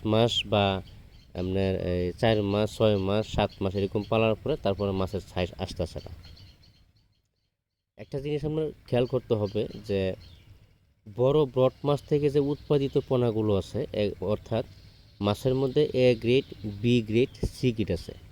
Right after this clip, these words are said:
এখন আপনারা প্রশ্ন করতে পারেন যে আমরা এ গ্রেড, বি গ্রেড, সি গ্রেড কীভাবে বুঝবো? এটা আমরা তিন ধরনের ছাঁকনি জাল আছে, তিন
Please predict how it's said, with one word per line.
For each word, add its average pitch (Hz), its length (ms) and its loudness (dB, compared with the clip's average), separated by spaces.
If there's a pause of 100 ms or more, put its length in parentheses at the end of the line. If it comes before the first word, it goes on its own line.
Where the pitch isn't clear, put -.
(220)
এখন 139 300 2 (320)
আপনারা 123 380 -2 (120)
প্রশ্ন 120 320 0
করতে 120 260 -2
পারেন 104 260 0
যে 104 100 0
আমরা 101 260 -2 (100)
এ 123 180 2
গ্রেড, 113 240 0 (140)
বি 110 180 0
গ্রেড, 113 260 0
সি 117 160 -4
গ্রেড 110 180 -2 (100)
কীভাবে 117 440 2 (580)
বুঝবো? 98 380 0 (1400)
এটা 113 240 2
আমরা 151 240 2 (1800)
তিন 165 240 -6
ধরনের 135 400 0
ছাঁকনি 143 460 0
জাল 127 180 2
আছে, - 260 -4 (380)
তিন 131 160 -2